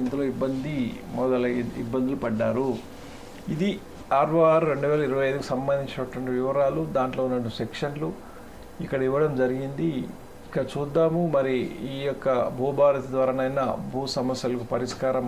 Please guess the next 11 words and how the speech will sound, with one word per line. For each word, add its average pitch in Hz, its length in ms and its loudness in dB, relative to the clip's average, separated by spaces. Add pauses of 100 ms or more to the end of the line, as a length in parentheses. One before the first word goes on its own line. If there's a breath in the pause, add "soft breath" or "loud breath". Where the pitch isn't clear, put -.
అవుతుందేమో 123 600 0
అని. 135 140 -4 (1000 loud breath)
ఇది 131 140 0 (160)
మరి 135 160 2 (120)
ఇంకా 135 140 -2 (100)
కొన్ని 131 180 -4 (100)
వేరే 131 200 2 (380)
వార్తలతోటి 131 640 0 (140)
మరి 117 140 0 (100)
మీ 127 80 0 (100)
ముందుకు 123 380 -4